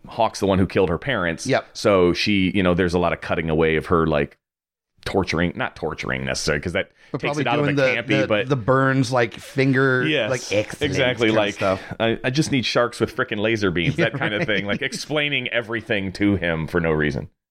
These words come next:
Speaker 1: But, you know, it's, it's, Bruce Willis would still be Hudson Hawk, and Andy McDowell would still be
Speaker 2: He would be the Batman Forever Batman of
Speaker 1: Yeah.
Speaker 2: Hudson Hawk, where he's just, like, old with a cane. <laughs>
Speaker 1: Mm-hmm.
Speaker 2: Like, "Back in my day,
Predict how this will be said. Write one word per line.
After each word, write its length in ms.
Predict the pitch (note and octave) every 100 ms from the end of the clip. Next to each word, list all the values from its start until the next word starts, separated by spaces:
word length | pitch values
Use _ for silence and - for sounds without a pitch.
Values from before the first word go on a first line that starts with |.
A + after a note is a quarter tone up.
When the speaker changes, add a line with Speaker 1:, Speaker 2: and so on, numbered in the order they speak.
| _ _ _
Speaker 1:
But, 220 | A2+ -
you 80 | C3+
know, 240 | F#2 E2+ -
it's, 360 | A2 - -
it's, 240 | G#2+ F#2+ - -
Bruce 320 | F#2+ C#3 -
Willis 220 | A#2+ A2+
would 100 | F#2+
still 240 | - G#2
be 300 | F#2+ G2 F#2+
Hudson 260 | F2+ E2+ G2+
Hawk, 400 | F2+ E2 D#2+ -
and 260 | E2 D#2 D#2
Andy 200 | E2 E2+
McDowell 300 | D#2+ E2 E2
would 120 | D2+
still 180 | - E2
be 380 | F2 E2+ F2+ -
Speaker 2:
He 80 | D#3
would 100 | C#3+
be 100 | D3
the 140 | C3
Batman 520 | G#2+ A#2+ B2 A#2 B2
Forever 480 | A2+ A2+ A2+ A2 G#2+
Batman 640 | F#2+ G2 G2 G2 G2 G2 G2
of 360 | G#2+ G#2 G2+
Speaker 1:
Yeah. 200 | C3+ B2+
Speaker 2:
Hudson 160 | D#2+ A2+
Hawk, 380 | A#2+ A2 A2+ -
where 120 | A2+
he's 160 | B2
just, 180 | - B2+
like, 140 | C3 A#2+
old 320 | B2 B2 B2 C#3
with 100 | A#2
a 60 |
cane. 560 | - A#2 G#2+ A2+ A#2+ B2+
<laughs> 60 | - -
Speaker 1:
Mm-hmm. 300 | B2+ C3+ C#3+
Speaker 2:
Like, 200 | D#3+ E3+
"Back 220 | A#2 D3+
in 100 | B2
my 200 | C#3 E3+
day, 400 | A2 G#2 G#2 G#2+